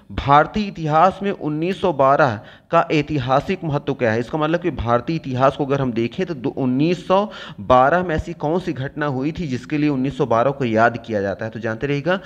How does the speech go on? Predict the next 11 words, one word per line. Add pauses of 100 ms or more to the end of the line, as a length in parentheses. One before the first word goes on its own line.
(220)
भारतीय
इतिहास
में
उन्नीस
सौ
बारह
का
ऐतिहासिक
महत्व
इसलिए
है